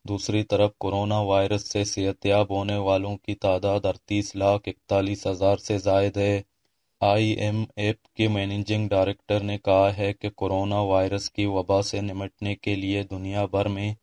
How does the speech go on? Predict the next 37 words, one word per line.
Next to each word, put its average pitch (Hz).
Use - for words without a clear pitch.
हुकूमतों 104
ने 104
दस 101
हजार 98
अरब 101
डॉलर 95
खर्च 98
किए 101
हैं। 101
साथ 101
ही 107
उन्होंने 104
खबरदार 101
किया 101
है 101
कि 101
दस 104
करोड़ 101
लोग 101
इंतहाई 101
गुर्बत 95
का 101
शिकार 101
हो 98
सकते 101
हैं। 104
खैबर 104
पख्तूनख्वा 107
के 104
इलाके 101
शुमाली 101
वजीरिस्तान 101
मीर 101
अली 101
में 104
पाकिस्तानी 104
फोर्सेस 104